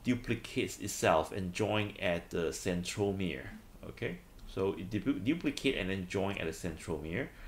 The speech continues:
and the nuclear membranes disappear. This is the nuclear membranes,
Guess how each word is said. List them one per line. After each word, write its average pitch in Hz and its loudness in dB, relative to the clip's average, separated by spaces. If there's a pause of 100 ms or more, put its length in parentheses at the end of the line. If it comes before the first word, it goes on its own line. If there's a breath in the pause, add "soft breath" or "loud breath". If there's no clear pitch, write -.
(560 loud breath)
and 80 -2
the 82 4
nuclear 156 4
membranes 104 4
disappear. 95 -2 (100)
This - -6
is 95 -8
the 90 0
nuclear 110 0
membranes, 87 -2